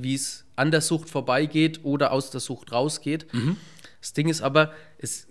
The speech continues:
Speaker 1: geht immer nur mit dir selber. Und jetzt hab ich völlig vergessen, was ich sagen wollte.
Speaker 2: Alles gut.
Speaker 1: Was war
Speaker 2: Kommst
Speaker 1: das
Speaker 2: noch
Speaker 1: jetzt?
Speaker 2: drauf.
Speaker 1: Warte mal, lass mich überlegen, was haben wir jetzt gerade gesagt?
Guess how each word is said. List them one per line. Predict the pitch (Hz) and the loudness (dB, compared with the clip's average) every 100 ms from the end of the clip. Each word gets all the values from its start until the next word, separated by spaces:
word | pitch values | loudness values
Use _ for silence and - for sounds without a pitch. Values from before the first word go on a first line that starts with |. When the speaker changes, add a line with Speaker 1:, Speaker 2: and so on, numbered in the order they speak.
| - | -18
Speaker 1:
geht | 156 - 151 | -6 2 2
immer | 151 165 165 | 4 4 6
nur | 156 156 151 - | 6 6 4 -2
mit | 139 147 | 0 2
dir | 139 123 | 2 2
selber. | 131 131 151 185 - - - - - - - - - - - - - - - | 4 6 6 2 -2 -20 -20 -20 -20 -20 -20 -20 -20 -20 -20 -20 -20 -20 4
Und | 127 131 135 139 - - - - - - - - - - - - | 10 12 12 8 0 -14 -20 -20 -20 -20 -20 -20 -20 -20 -12 -4
jetzt | 135 - | 0 6
hab | 143 | 8
ich | 139 | 8
völlig | 170 160 | 10 10
vergessen, | - 147 156 156 | 10 8 8 6
was | 139 | 2
ich | 123 | 4
sagen | 151 151 | 6 6
wollte. | 139 139 180 | 6 6 4
Speaker 2:
Alles | 202 - | 2 -4
gut. | 127 113 - - - - - - - | -6 -6 -12 -20 -20 -20 -20 -20 -20
Speaker 1:
Was | - | -8
war | 110 123 | -4 -2
Speaker 2:
Kommst | |
Speaker 1:
das | 123 | 0
Speaker 2:
noch | 160 104 | 0 -2
Speaker 1:
jetzt? | - | -8
Speaker 2:
drauf. | - - - - - - | -20 -20 -20 -20 -20 -12
Speaker 1:
Warte | - 123 | -8 -4
mal, | 139 147 | 0 0
lass | 123 - | -2 -8
mich | 123 | -12
überlegen, | 120 120 127 131 | -6 0 0 0
was | 123 | -2
haben | 151 | -6
wir | 135 | -8
jetzt | - | -10
gerade | - | -14
gesagt? | - | -16